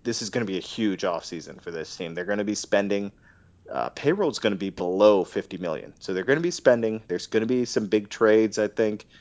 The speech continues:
And one of those three, I, I'd have to guess, is not, by the end of next season, is not part of the organization. Uh, I,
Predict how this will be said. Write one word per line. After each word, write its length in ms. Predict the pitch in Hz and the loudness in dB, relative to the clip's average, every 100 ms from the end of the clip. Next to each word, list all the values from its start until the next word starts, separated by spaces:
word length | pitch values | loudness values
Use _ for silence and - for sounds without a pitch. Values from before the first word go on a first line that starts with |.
| _ _ _ - | _ _ _ 0
And 260 | 104 98 | 0 0
one 200 | 92 113 | 2 4
of 60 | 127 | 6
those 280 | 131 123 - | 4 2 -4
three, 600 | - 104 117 120 123 123 - _ _ - - - - - | -6 2 4 4 2 -2 -4 _ _ -18 -16 -18 -20 -12
I, 140 | 104 - | -10 -6
I'd 180 | - 110 | -2 0
have 220 | 123 117 | 2 0
to 80 | 107 | -2
guess, 360 | 95 98 92 98 | 2 2 2 -2
is 220 | 92 104 | -8 -6
not, 480 | 95 98 98 - - _ _ - | 0 2 2 0 -8 _ _ -2
by 100 | 92 | 0
the 220 | - - | 0 2
end 180 | 131 131 | 2 4
of 120 | 120 | 4
next 220 | 110 107 | 4 2
season, 300 | 113 101 95 | 0 -2 -2
is 140 | 82 92 | -8 -6
not 240 | 90 87 | -4 -4
part 180 | - 90 | -4 -6
of 80 | 82 | -4
the 200 | 85 78 | -4 -2
organization. 840 | 90 80 82 78 71 73 - - _ _ _ _ - | -4 -4 -8 -8 -8 -8 -12 -16 _ _ _ _ -6
Uh, 400 | 78 80 80 85 - _ - | -2 0 0 -2 -6 _ -4
I, 260 | 98 92 | 0 0